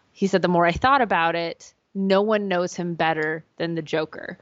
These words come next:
Yes, they are mortal enemies, but they also have this kinship, and there's a certain level of intimacy because they truly understand one another, because they've only been through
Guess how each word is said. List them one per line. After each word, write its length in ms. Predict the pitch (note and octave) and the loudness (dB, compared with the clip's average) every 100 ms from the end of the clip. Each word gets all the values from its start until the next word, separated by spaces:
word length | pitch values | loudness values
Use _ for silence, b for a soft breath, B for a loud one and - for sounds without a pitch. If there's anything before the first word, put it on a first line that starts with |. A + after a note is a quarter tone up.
| - | -6
Yes, 380 | F#3 G3+ G3 - | 0 0 -2 0
they 180 | G3+ | 0
are 400 | D3+ F3 F3 E3 - | 2 0 0 -2 -4
mortal 340 | E3+ E3 D#3+ | -6 -4 0
enemies, 840 | G3 G#3+ F3 E3 E3+ G#3 - - _ _ _ _ _ _ _ _ - | 0 0 0 -4 -6 -10 -14 -20 _ _ _ _ _ _ _ _ -2
but 200 | G3 F3 | 0 2
they 160 | F#3+ F3 | 0 2
also 500 | F#3 F#3 - G3+ F#3 | 2 2 0 0 0
have 340 | - F3 E3+ | -2 -2 -4
this 220 | E3+ D#3+ | -10 -12
kinship, 800 | - A#3+ C#4+ - - G#2 - - - - | -10 -6 -4 -4 -6 -6 -10 -16 -14 -4
and 240 | E3+ E3+ | -2 2
there's 240 | F3 E3+ E3+ | 2 0 -4
a 40 | |
certain 300 | - G3 F3 | -4 -4 0
level 260 | E3+ E3 E3+ | -2 0 0
of 100 | - | 0
intimacy 920 | F#3+ G#3+ B3 G#3 - - C#3+ C3+ D#3+ b b b b b | -2 -2 0 0 -2 -4 -2 -2 -4 b b b b b
because 420 | F#3 - F#3 D#3+ | -4 0 -2 0
they 160 | E3+ F3 | 0 0
truly 460 | F3+ - F#3+ F#3 D#3+ | 0 -2 0 0 -2
understand 460 | D#3+ D#3+ F3 E3+ | -2 -4 -4 -4
one 100 | D#3+ | -4
another, 520 | D3 D#3 C#3 C#3+ D3+ b b b - | -2 -2 0 -2 -2 b b b -8
because 240 | D#3 E3+ | -4 -2
they've 140 | F3+ | 0
only 200 | F3 F3 | 2 0
been 300 | D#3+ F3 F3+ | 2 0 0
through 600 | F3 F3 E3 E3 D#3+ F#3 | -4 -2 0 0 -2 -4